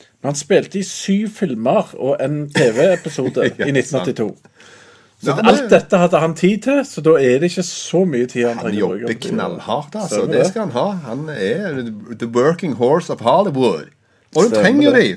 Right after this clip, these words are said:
Speaker 2: for å få til gode filmer. Det er greit å ha listefull. Det er viktig.
Speaker 1: Stemmer det.
Speaker 2: Innbytterbenken, den er, du skal ikke kimse av den.
Speaker 1: Og så har du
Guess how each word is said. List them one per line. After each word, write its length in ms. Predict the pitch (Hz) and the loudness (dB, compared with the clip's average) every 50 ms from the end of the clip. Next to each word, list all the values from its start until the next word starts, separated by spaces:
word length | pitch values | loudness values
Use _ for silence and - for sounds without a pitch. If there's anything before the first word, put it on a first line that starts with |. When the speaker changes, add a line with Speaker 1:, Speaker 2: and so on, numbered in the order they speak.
| - | -4
Speaker 2:
for 220 | - 147 180 190 165 | -4 0 0 0 2
å 20 | |
få 160 | 147 165 160 151 | 2 0 0 0
til 80 | 156 156 | -2 -4
gode 220 | 156 135 143 139 | -4 -4 -4 -2
filmer. 300 | 143 117 101 98 95 92 110 | -4 -4 -4 -4 -4 -4 -4
Det 100 | 123 156 | -4 -4
er 40 | |
greit 120 | 185 190 214 | -4 0 0
å 60 | 196 | 0
ha 40 | 185 | 0
listefull. 500 | 151 147 - - 131 - 120 101 - 147 - _ _ | 0 -2 -6 -8 -4 -2 -2 -2 -2 -4 -10 _ _
Det 80 | 139 | -6
er 100 | 147 143 | -4 -4
viktig. 300 | 143 - - - 151 147 - - - | -6 -6 -6 -4 -4 -4 -4 -10 -14
Speaker 1:
Stemmer 400 | - - - 113 110 107 123 156 | -12 -4 0 0 2 2 2 2
det. 200 | 143 120 131 139 - - _ _ - | 4 4 4 2 0 -6 _ _ -6
Speaker 2:
Innbytterbenken, 640 | 147 147 135 147 - - 185 170 160 147 147 160 139 | -4 -2 -2 2 2 4 4 4 4 2 2 2 4
den 200 | 139 151 165 165 | 4 4 4 4
er, 440 | 156 151 143 143 143 139 147 147 - 151 151 156 151 151 _ | 4 4 2 0 -2 -6 -8 -12 -12 -14 -16 -16 -16 -16 _
du 80 | 156 147 | -16 -16
skal 200 | - - - 147 | -12 -12 -10 -10
ikke 300 | 147 - 180 170 151 131 147 - _ - - | -8 -6 -4 -4 -4 -6 -8 -12 _ -16 -4
kimse 380 | - 190 147 101 87 - - 131 | -2 -2 -2 -2 -4 0 2 4
av 80 | 123 117 | 4 4
den. 240 | 101 87 78 - - _ _ _ _ - - _ _ | 4 2 -2 -6 -14 _ _ _ _ -20 -20 _ _
Speaker 1:
Og 80 | 156 143 | -8 -4
så 140 | - - 147 | -2 2 4
har 140 | 143 151 | 6 6
du 160 | 165 175 170 | 6 4 2